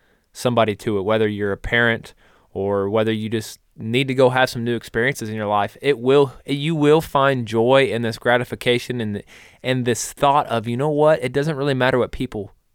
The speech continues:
think of me. I am, I am worth something, and I am, uh, capable and effective."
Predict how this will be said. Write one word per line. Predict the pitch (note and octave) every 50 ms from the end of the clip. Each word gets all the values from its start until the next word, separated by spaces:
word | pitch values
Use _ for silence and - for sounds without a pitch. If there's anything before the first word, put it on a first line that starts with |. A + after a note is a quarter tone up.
| _ _ _ -
think | - - - D#3+ -
of | F3 E3+
me. | E3+ F3+ F#3+ G3 G3 F#3 _ _ _ _ _ _ _ _ _ _
I | - - C3+ F3+ F3+
am, | - C3 C3+ D#3 F3+ F3+ E3+ C#3+ B2+ C#3+ - _ _ _
I | - B2 F3 G3
am | - C3 C#3+ E3+ -
worth | C3 A2 G#2 A2+ C#3 D#3+
something, | - - F3 E3+ F#3 - G3 G3+ G3+ F#3
and | - B2+ B2+
I | A#2 C#3+ E3+ D#3
am, | - C3 C3+ D3+ E3 E3 D3+ C#3 B2+ - _ _ _ _ _ _ _ -
uh, | - -
capable | - - D3 - - C3 A#2+ A2 G#2 G#2+
and | A2 G#2
effective." | G#2+ - D3 D#3 - - - D#2+ D#2+